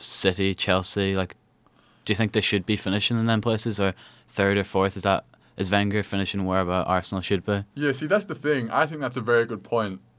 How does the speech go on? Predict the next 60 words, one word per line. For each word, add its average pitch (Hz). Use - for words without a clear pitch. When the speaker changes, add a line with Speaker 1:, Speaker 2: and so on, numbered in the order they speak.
Speaker 2:
because, 123
uh, 104
James 123
was 123
saying 113
to 107
me 110
off 104
the 101
air 101
that 98
Wenger's 104
only 110
won 101
three 104
league 101
titles 104
in 104
his 98
twenty 104
years 104
at 110
the 104
club. 95
But 107
my 123
response 113
to -
that 92
was 98
that 95
Wenger's, 117
uh, 107
<laughs> -
Wenger's 139
teams 110
have 113
not 120
always 123
been 113
the 110
best 113
in 117
the 110
league. 120
They 117
shouldn't 131
be 120
expected 131
to -
be 123
winning 107
the 107
league. 101
He's 139
maybe 135
had 127
the 120
best 117
team, 110